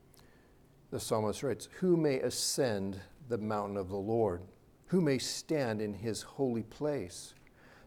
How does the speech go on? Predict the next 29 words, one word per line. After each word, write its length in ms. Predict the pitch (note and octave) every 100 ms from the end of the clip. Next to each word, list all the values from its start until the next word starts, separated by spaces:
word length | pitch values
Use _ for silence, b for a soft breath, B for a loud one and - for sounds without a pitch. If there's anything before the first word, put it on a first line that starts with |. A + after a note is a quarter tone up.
| -
The 80 | D3
one 180 | D3
who 140 | C#3+ C3+
has 240 | C#3+ B2
clean 380 | - F3+ E3 C3+
hands 420 | A2+ D3+ D3+ C3
and 100 | A#2+
a 60 | G#2+
pure 320 | - C#3 A#2+
heart, 540 | B2 F3+ D3+ - - - b b b b
and 80 | C#3
who's, 220 | C#3 A2+ C3 - - -
and 140 | C3+
who 100 | C3
does 220 | B2 B2+
not 200 | C3 B2+
trust 500 | - - C#3+ B2+ - B B -
in 100 | C3
an 160 | B2+ -
idol 360 | C3+ D3 B2+
or 160 | A#2 A2+
swear 420 | - - C#3+ B2+
by 180 | A2 A#2
a 60 | A2
false 380 | - A#2+ A2+
god. 480 | - - C#3+ C3+ F#2 - b b b
They 160 | A#2 C#3
will 200 | C#3 D3
receive 500 | C3+ - D#3+ C#3